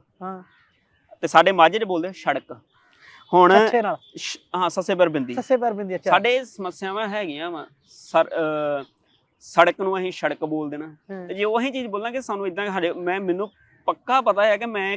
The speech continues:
Speaker 2: ਕਿੰਨੇ ਕੁ ਸ਼ਬਦ ਜਿਹੜੇ ਆਪਣੇ ਠੇਠ ਬੋਲੇ ਹੋਣਗੇ।
Speaker 1: ਹਾਂ।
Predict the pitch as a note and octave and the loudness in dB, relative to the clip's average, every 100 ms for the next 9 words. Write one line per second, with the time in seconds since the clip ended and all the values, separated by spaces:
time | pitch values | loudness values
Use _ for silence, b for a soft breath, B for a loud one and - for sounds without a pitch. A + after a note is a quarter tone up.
0 | - F3+ E3+ G3 A3+ A3+ F3 D#3 E3+ G3+ | -4 -6 -4 -6 -6 -4 -4 -2 -2 0
1 | F#3 E3+ E3+ E3 D3+ D3 C#3 C#3+ E3+ C#3 | -2 -2 -8 -6 -6 -4 -4 -4 -4 -6
2 | B2+ - _ F#3+ F3 | -10 -18 _ -14 -14